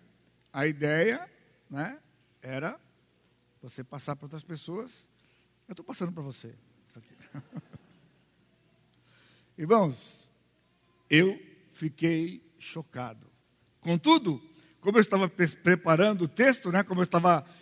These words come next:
estudando o texto, ah, preocupado com a gravidade, aí eu descansei. Porque aquilo foi um presente, sabe?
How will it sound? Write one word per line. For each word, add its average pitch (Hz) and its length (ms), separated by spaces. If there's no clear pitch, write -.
estudando 196 540
o 190 60
texto, 190 640
ah, 151 120
preocupado 190 640
com 185 60
a 185 40
gravidade, 190 500
aí 208 100
eu 226 100
descansei. 170 1500
Porque 165 760
aquilo - 220
foi 494 120
um - 60
presente, 175 800
sabe? 135 380